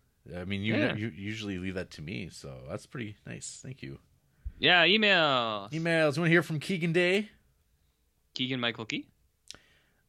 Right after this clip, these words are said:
Speaker 1: The very serious dilemma.
Speaker 2: Uh-oh.
Speaker 1: Hey, fellas. What are you guys, what are your guys' thoughts on Spider-Man and the Batman getting into Letterboxd's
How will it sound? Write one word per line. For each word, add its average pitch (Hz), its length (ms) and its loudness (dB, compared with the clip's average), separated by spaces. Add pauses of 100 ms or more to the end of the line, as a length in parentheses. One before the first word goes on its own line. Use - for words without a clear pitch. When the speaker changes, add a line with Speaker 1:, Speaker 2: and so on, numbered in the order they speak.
(120)
Speaker 1:
The 95 180 -2
very 90 500 0
serious 78 600 -10
dilemma. 62 520 -20 (460)
Speaker 2:
Uh-oh. 104 340 -8 (800)
Speaker 1:
Hey, 127 100 4
fellas. 139 460 6 (400)
What 170 120 0
are 233 40 0
you 233 80 -2
guys, 196 400 6 (480)
what 135 140 -2
are 175 80 2
your 135 320 4
guys' 120 640 4
thoughts - 580 -2
on 95 240 -2
Spider-Man 98 1000 2
and 104 360 0
the 92 100 2
Batman 82 880 -2
getting 127 240 2
into 123 180 -2
Letterboxd's 123 1080 0